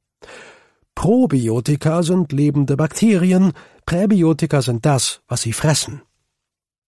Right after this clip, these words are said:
Resistente Stärke kommt in vielen Lebensmitteln natürlich vor, zum Beispiel in Bohnen,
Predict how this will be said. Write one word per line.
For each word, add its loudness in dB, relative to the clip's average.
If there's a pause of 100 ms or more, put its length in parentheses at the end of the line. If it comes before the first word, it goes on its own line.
Resistente 0
Stärke -2
kommt -4
in 0
vielen -2
Lebensmitteln -2
natürlich 0
vor, -10 (300)
zum 2
Beispiel 0
in -10
Bohnen, 2